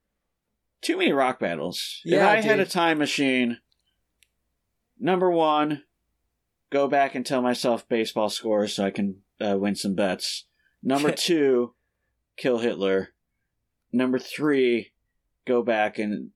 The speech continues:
Speaker 1: tell, uh, Toho, "Hey, let's cool it down with the rock battles."
Speaker 2: You gotta tell King Kong, 'cause he taught him to throw rocks in King Kong
Speaker 1: Mm.
Speaker 2: versus Godzilla, and I swear, I think Godzilla has thrown rocks in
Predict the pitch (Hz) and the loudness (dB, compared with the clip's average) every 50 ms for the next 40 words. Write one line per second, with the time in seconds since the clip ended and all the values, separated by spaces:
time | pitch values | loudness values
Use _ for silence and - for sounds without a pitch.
0 | _ - - 123 107 107 104 101 95 90 92 95 92 87 - - 120 101 98 98 | _ -6 -2 0 2 2 2 2 2 2 2 2 2 0 -2 -2 -2 0 0 0
1 | 101 95 95 95 101 147 175 143 104 90 - - _ _ _ - 165 - - - | 0 2 0 0 0 0 0 0 -2 -4 -8 -12 _ _ _ -8 -8 -8 -2 -2
2 | 196 160 131 - 120 113 110 107 98 95 92 90 87 82 - 85 76 69 71 78 | 0 0 0 0 0 0 0 -2 -2 0 0 0 -2 -2 -4 -6 -6 -4 -6 -8
3 | - - - - 165 160 165 180 185 190 202 196 - 196 190 - - 175 156 143 | -8 -10 -10 -8 -4 -2 0 2 2 0 0 0 -2 -4 -4 -2 -6 -6 -6 -6
4 | 139 - 165 156 147 117 - - - - 127 120 - 165 160 151 - - 160 147 | -6 -4 -2 -2 -2 -2 -4 -6 -8 -10 -10 -6 -6 -6 -6 -6 -6 -2 0 0
5 | 151 147 139 127 120 120 - 139 123 120 117 123 123 113 107 113 - - - 107 | 0 0 -2 -4 -4 -4 -2 0 0 2 2 2 0 0 -2 -4 -8 -12 -12 -10
6 | 123 123 - 127 120 - 110 127 101 90 82 80 - - - - - 120 110 113 | -12 -6 -6 -6 -2 0 2 2 2 2 0 -2 -4 -6 -10 -4 -4 -4 -2 -2
7 | 120 120 123 139 147 143 - 147 139 127 131 135 - - - 139 131 135 143 156 | -2 0 0 0 0 -2 -2 -4 -2 -2 -2 -4 -6 -8 -8 -2 0 2 2 2
8 | 165 156 - 139 - - 160 180 175 170 151 147 143 139 139 135 131 127 - - | 0 0 -2 -4 -4 -4 -4 -2 0 -2 -2 0 0 2 2 2 0 -2 -4 -4
9 | 135 135 127 131 123 120 120 123 - - - - 131 131 113 | -2 -2 -2 0 0 -2 -2 -2 -6 -14 -14 -12 -10 -10 -10